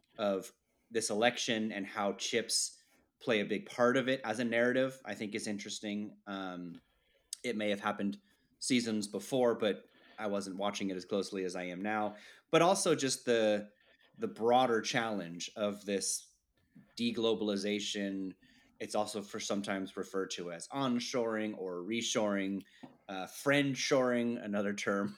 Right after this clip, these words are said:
<laughs> I've heard talked about, uh, frequently. But we thought it would be good to spend some time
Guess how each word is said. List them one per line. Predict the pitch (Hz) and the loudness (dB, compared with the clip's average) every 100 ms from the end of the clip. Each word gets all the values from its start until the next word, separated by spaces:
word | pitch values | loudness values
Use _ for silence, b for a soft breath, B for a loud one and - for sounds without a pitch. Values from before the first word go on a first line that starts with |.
| 180 | -4
<laughs> | - - | -4 -4
I've | 202 | -4
heard | - 123 131 B 208 170 135 | 0 0 0 B -10 -8 0
talked | 143 117 117 | 4 6 4
about, | 107 104 101 104 - | 2 2 2 0 -4
uh, | 104 98 101 | -2 -2 -4
frequently. | - 131 120 120 98 92 90 b b _ - | -2 0 0 -2 -6 -6 -8 b b _ 8
But | 190 151 - - _ _ | 10 10 4 -14 _ _
we | 143 | 0
thought | 127 123 | 4 4
it | 120 | 4
would | 104 | 0
be | 110 | 0
good | 110 107 | 2 0
to | 104 | 0
spend | - 104 | -2 -2
some | 101 95 | -4 -6
time | 107 98 95 90 | -2 -2 -2 -6